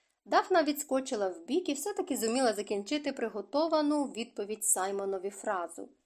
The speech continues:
"Я вже втомилася казати вам, що у мене четверо братів і що я багато чого зрозуміла в чоловіках". Гра так гра, і, безумовно, Саймон не залишив би без відповіді ці слова,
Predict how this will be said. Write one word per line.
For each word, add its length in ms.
"Я 120
вже 140
втомилася 580
казати 480
вам, 280
що 240
у 80
мене 340
четверо 480
братів 640
і 80
що 160
я 320
багато 440
чого 240
зрозуміла 520
в 60
чоловіках". 760
Гра 260
так 260
гра, 420
і, 120
безумовно, 760
Саймон 560
не 120
залишив 520
би 200
без 300
відповіді 580
ці 160
слова, 560